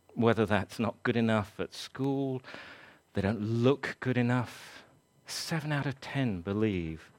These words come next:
that they are not good enough in some way. Seven in ten girls avoid normal activities if they feel bad about their looks. The, these are statistics that have come out of surveys, but it,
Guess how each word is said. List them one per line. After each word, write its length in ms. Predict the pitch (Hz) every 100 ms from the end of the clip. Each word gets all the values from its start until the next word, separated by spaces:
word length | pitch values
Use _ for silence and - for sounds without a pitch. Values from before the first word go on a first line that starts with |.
| _ - - _ -
that 200 | 107 98
they 160 | 107 101
are 80 |
not 260 | 98 101 95
good 160 | 104 95
enough 340 | 87 80 -
in 120 | 80
some 280 | - 90 85
way. 340 | 76 69 69 - _ _ _ _ _ _ _ _ _ _ _ _ _ _ -
Seven 320 | - 147 131
in 100 | 127
ten 240 | 120 123 117
girls 540 | 113 113 113 107 - -
avoid 340 | 104 113 107
normal 520 | 110 113 117 110 110 110
activities 800 | - - 120 110 - 85 71 - - - - - - - -
if 160 | 104 -
they 120 | 101
feel 640 | - - 110 107 104 95 - _ 95
bad 520 | 87 107 98 92 - - - _ 92
about 340 | 101 92 -
their 140 | 95
looks. 480 | 92 90 76 - -
The, 320 | - 127 113 -
these 260 | 127 123
are 280 | 117 110 98 - - - -
statistics 760 | - - 107 131 - 110 - -
that 100 | 95
have 100 | 92
come 220 | - 104
out 220 | 95 95
of 100 | 92
surveys, 500 | - 107 90 80 76
but 160 | - 120
it, 140 | 131